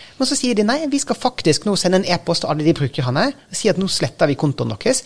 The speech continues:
hvis ikke dere foretar dere noe.» Og det vil jo spare de, de, sannsynligvis de menneskene for mye penger, for da har de faktisk ikke tenkt å bruke den. Så det er jo et positivt case der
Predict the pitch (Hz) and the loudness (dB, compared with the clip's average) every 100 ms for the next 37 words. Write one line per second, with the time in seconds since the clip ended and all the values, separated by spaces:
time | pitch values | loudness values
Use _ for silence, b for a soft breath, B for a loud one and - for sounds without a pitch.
0 | b 277 - - 165 160 - 151 120 151 | b -4 -2 0 0 -2 0 0 2 -2
1 | 151 - - - - - B B B B | -2 -2 -10 -8 -8 -10 B B B B
2 | B B - 220 233 226 - - 156 165 | B B 2 4 4 2 0 4 4 6
3 | 180 180 160 185 - 160 175 160 185 160 | 4 4 4 2 2 2 4 4 4 2
4 | 135 - 160 147 131 139 131 131 117 B | 2 0 0 0 0 0 0 0 -4 B
5 | B 165 165 180 139 143 135 - 139 135 | B -4 2 2 2 -4 -6 -4 -4 -2
6 | 123 120 127 - B B B 190 226 269 | -4 -4 -6 -6 B B B 0 2 4
7 | 185 - - 202 - 139 131 - 147 123 | 2 0 -10 -6 -4 -2 -2 0 2 2
8 | - 175 147 | 0 0 0